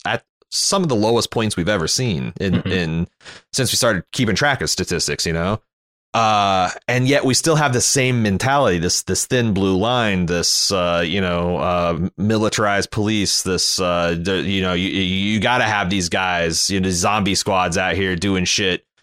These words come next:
Speaker 1: uh, coloring outside the lines, because if we just left it up to the lawyers and judges, we'd be anarchy. It's just, I guess that would be the, that would be the way to parody this, is you just reshoot it, put Cobretti, and he is, is literally like, "Why don't you ask this guy that,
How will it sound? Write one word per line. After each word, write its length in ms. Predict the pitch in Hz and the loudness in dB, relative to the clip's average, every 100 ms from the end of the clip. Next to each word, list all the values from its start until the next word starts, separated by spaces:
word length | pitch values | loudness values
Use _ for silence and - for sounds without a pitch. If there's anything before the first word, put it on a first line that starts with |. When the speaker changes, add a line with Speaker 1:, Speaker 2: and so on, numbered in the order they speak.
| _ - | _ -6
Speaker 1:
uh, 180 | 90 92 | -2 -2
coloring 340 | - 120 113 | 0 2 2
outside 360 | 107 90 107 101 | 0 0 0 2
the 100 | 92 | 2
lines, 400 | 101 107 101 87 | 2 2 0 -2
because 260 | 92 95 | -2 0
if 80 | 90 | 0
we 80 | 90 | 0
just 220 | 104 - | 0 0
left 260 | 104 104 107 | 0 0 0
it 80 | 104 | 0
up 140 | 101 | 0
to 80 | 101 | 0
the 80 | 92 | 2
lawyers 400 | 104 110 101 85 | 2 2 2 0
and 140 | 87 | 0
judges, 420 | 113 113 95 87 | 0 2 0 0
we'd 160 | 92 87 | -2 -2
be 180 | 92 92 | 0 0
anarchy. 640 | 110 104 87 87 87 82 _ _ _ _ - | 0 -2 -2 -2 -4 -4 _ _ _ _ -2
It's 240 | 139 - | 0 2
just, 480 | 185 170 - - - _ _ | 2 2 2 -2 -6 _ _
I 100 | 156 | 0
guess 160 | 196 254 | 2 2
that 180 | 247 220 | 4 4
would 100 | 156 | 4
be 80 | 160 | 4
the, 120 | 139 | 2
that 200 | 135 190 | 4 4
would 120 | 175 | 4
be 100 | 151 | 4
the 80 | 139 | 4
way 220 | 127 123 | 4 4
to 80 | 117 | 2
parody 420 | 120 117 120 123 | 2 2 2 2
this, 320 | 113 123 131 | 2 2 2
is 160 | 120 110 | 0 0
you 80 | 113 | 0
just 160 | 113 | 0
reshoot 420 | 113 131 - 135 123 | 2 2 2 2 0
it, 120 | 92 | 0
put 180 | 131 117 | -2 0
Cobretti, 520 | 120 95 113 113 104 | 0 2 2 2 2
and 80 | 101 | 2
he 240 | 113 110 | 2 2
is, 200 | 110 92 | 2 2
is 120 | 98 92 | 0 0
literally 380 | 101 98 92 | 0 0 0
like, 220 | 92 92 95 | 2 2 2
"Why 120 | 113 | 2
don't 140 | 113 | 0
you 120 | 113 | 2
ask 220 | 117 110 117 | 2 2 0
this 140 | 110 | 0
guy 260 | 123 113 110 | 2 2 2
that, 240 | 98 | 0